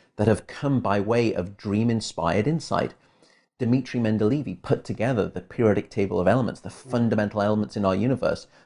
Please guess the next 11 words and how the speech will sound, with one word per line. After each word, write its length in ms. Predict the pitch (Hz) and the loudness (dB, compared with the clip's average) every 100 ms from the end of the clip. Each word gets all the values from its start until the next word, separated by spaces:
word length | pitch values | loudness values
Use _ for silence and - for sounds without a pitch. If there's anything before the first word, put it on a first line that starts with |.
| _ | _
by 200 | 110 117 | -2 -2
way 280 | 101 92 92 | 2 2 2
of 140 | 98 | 0
sleep-inspired 680 | - 107 - 95 - 87 90 | -4 -6 -4 -4 -4 -2 0
insight. 400 | 127 131 87 - - _ _ _ - | 0 -2 -2 -4 -6 _ _ _ -6
Otto 340 | 117 117 120 107 | -6 -2 0 0
Lowy 400 | 104 139 117 92 | 0 0 0 -2
won 140 | 101 | 0
a 60 | 95 | 0
Nobel 540 | 95 104 117 110 95 | 0 0 0 0 -2
Prize 640 | - 113 120 98 87 90 | -2 -2 0 0 -2 -8